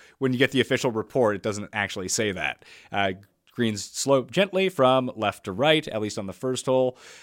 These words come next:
Um, we'll see the scorecard here. Very, Rick passes along to me in this little, little tiny font, but it's the best we can do. So I said that number one, number five is the par four, three hundred and ten yards. Uh, let's go take a look at number five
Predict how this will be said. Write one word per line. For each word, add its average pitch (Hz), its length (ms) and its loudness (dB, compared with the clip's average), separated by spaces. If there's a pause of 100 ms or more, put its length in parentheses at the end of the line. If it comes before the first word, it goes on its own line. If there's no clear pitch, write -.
(300)
Um, 120 440 0
we'll 131 140 -4
see 165 120 0
the 135 80 -2
scorecard 120 500 2
here. 98 220 -2
Very, 143 200 0
Rick 175 280 2
passes 123 380 6
along 98 300 0
to 92 80 -14
me 87 140 -6
in 90 120 -6
this 92 160 -8
little, 415 460 6
little 403 220 6
tiny 320 320 6
font, 220 400 4
but 165 300 2
it's 220 220 -4
the 254 100 -4
best - 300 0
we 247 120 -6
can 220 200 -4
do. 127 220 2
So 143 120 0
I 131 80 4
said 127 220 0
that 127 160 -8
number 127 220 0
one, 185 280 2
number 151 180 0
five 160 480 6 (280)
is 143 180 0
the 147 80 0
par 143 600 4
four, - 600 0
three 139 380 0
hundred 139 400 -2
and 110 180 -6
ten 131 360 -6
yards. 120 560 0 (360)
Uh, 113 220 4
let's 220 180 0
go 254 140 -2
take 240 160 -2
a 208 40 0
look 165 140 2
at 113 100 -2
number 107 260 -2
five 92 440 -6